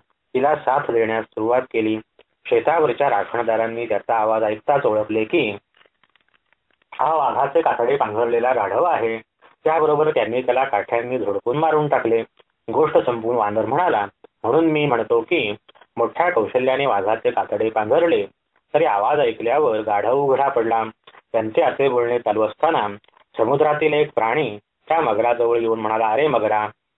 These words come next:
तुझे प्रेम संपले असे वाटून तुझ्या बायकोने अन्नत्याग केला आणि त्यातच तिचा अंत झाला." वज्राघातासारखे ते बोलणे ऐकून मगर अतिशय दुःखी होऊन म्हणाला, "काय हे माझे दुर्दैव, ज्याच्या घरात आई नाही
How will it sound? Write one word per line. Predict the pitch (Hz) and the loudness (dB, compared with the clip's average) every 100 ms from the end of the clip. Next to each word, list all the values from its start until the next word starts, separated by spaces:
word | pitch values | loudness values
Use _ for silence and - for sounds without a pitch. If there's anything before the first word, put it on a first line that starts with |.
| - | -6
तुझे | 110 160 - | 0 2 2
प्रेम | 117 117 120 117 117 - | 2 0 -2 -2 -2 0
संपले | 147 160 170 127 | 0 2 2 2
असे | 110 - 117 | 0 0 0
वाटून | 117 110 170 107 104 _ _ _ _ - | 0 0 0 0 -4 _ _ _ _ -2
तुझ्या | 120 165 | 0 2
बायकोने | 160 110 123 127 | 0 0 -2 -2
अन्नत्याग | 110 104 110 - 110 | -2 -4 -6 -4 -2
केला | 113 110 175 120 104 - _ _ | -2 0 2 0 -2 -10 _ _
आणि | 113 120 | -6 -2
त्यातच | 160 165 160 - | -2 0 0 -2
तिचा | 107 127 | -4 -2
अंत | 160 156 156 | 0 0 2
झाला." | 123 113 113 120 _ _ _ - | 2 2 0 -6 _ _ _ -4
वज्राघातासारखे | 113 110 165 147 120 120 117 113 117 | -2 0 0 0 0 0 0 0 -2
ते | 120 | -2
बोलणे | 110 107 110 | 0 0 -2
ऐकून | 113 110 170 165 104 101 _ _ - | -2 -2 0 0 0 -6 _ _ -6
मगर | 113 120 165 | -2 2 2
अतिशय | 123 - 113 156 | 0 -2 -2 0
दुःखी | 160 - - | -2 -4 -6
होऊन | 101 110 107 | -4 -2 -2
म्हणाला, | 143 160 107 107 - _ _ _ - | 0 0 -2 -4 -10 _ _ _ -2
"काय | 165 | 0
हे | 143 139 | 0 0
माझे | 120 120 | 0 -2
दुर्दैव, | 110 104 120 147 139 104 107 _ _ _ 117 | -2 -2 0 0 2 0 -4 _ _ _ -2
ज्याच्या | 117 160 165 | -2 0 0
घरात | 113 117 113 | 2 0 0
आई | 110 139 | -2 0
नाही | 185 143 107 | 0 0 -2